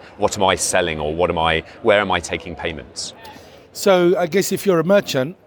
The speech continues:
Speaker 2: uh, one thing you should be aware of is that, you know, we have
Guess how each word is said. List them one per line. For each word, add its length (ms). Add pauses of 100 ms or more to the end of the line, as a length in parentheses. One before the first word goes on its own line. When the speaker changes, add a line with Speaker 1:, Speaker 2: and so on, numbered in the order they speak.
(340)
Speaker 2:
uh, 360
one 280
thing 160
you 120
should 180
be 80
aware 340
of 100
is 160
that, 280 (200)
you 120
know, 100
we 80
have 300